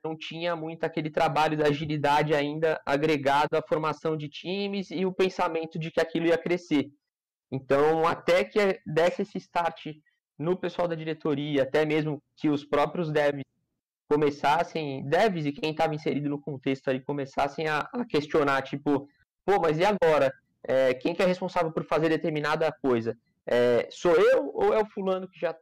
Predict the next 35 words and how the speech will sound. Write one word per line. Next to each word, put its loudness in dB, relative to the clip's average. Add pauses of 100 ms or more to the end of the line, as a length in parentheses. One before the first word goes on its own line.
atacou -6
mais -4
essa -4
frente?" -10 (340)
Como 0
a 4
gente -4
não -2
tinha -4
divisão -4
de -8
times, -10 (300)
então 0
era 4
aquele 2
pingou, 2
"Putz, -2
ah, 2 (440)
acho -6
que -2
o 0
Luiz 2
já 2
mexeu 2
com -4
aquilo -4
lá, 2
manda -4
pra 0
ele. -2 (440)
É, 2
ele 0
vai 0
resolver 2
mais, -4